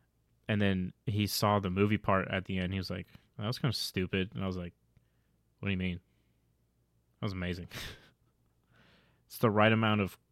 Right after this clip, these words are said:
corny, like,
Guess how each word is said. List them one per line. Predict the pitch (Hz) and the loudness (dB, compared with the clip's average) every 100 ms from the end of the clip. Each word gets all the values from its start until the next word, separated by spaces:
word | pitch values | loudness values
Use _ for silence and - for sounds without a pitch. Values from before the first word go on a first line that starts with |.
| _ _ _ _ | _ _ _ _
corny, | - 101 98 101 98 98 98 95 - _ _ _ _ _ _ _ _ _ _ _ _ _ _ _ _ _ _ _ | -6 0 2 2 0 0 -2 -4 -10 _ _ _ _ _ _ _ _ _ _ _ _ _ _ _ _ _ _ _
like, | 104 90 - | -6 -6 -8